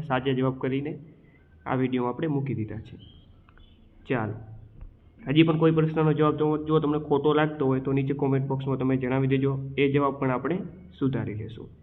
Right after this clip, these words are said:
મારા ખ્યાલ મુજબ આ ફાઇનલ આન્સર કી આ મુજબ જ આવવી જોઈએ. જો ન આવે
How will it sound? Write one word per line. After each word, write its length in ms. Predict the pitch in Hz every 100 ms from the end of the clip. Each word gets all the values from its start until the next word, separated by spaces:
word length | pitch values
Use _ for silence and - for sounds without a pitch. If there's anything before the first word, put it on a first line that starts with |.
| - - -
મારા 180 | 151 165
ખ્યાલ 180 | 165 160
મુજબ 240 | 156 156
આ 80 | 147
ફાઇનલ 380 | 147 147 147 147
આન્સર 280 | 143 143 135
કી 120 | 135
આ 80 | 135
મુજબ 360 | 135 135 135 143
જ 80 | - -
આવવી 420 | 123 127 123 143 - - 131
જોઈએ. 380 | 120 135 113 98 - - - -
જો 100 | -
ન 80 | 127
આવે 360 | 156 147 139